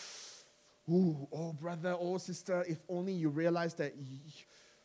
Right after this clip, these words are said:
your grades can't get you there." Or, or to realize that who you are right now,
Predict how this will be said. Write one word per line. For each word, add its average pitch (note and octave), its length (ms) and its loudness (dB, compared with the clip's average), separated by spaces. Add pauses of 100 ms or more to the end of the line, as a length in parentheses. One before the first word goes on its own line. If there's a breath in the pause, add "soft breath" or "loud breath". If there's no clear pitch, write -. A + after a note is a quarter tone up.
(160 soft breath)
your C#3+ 140 0
grades F3+ 360 4
can't E3+ 240 0
get C#3+ 140 -2
you C#3 120 0
there." A#2 260 -4 (800 soft breath)
Or, D#3 120 0
or E3 220 2
to F3 120 2
realize F#3 500 8
that D3+ 200 4 (140)
who G#3 180 4
you F#3 180 6
are G3 260 4
right F3+ 300 0
now, E3 360 2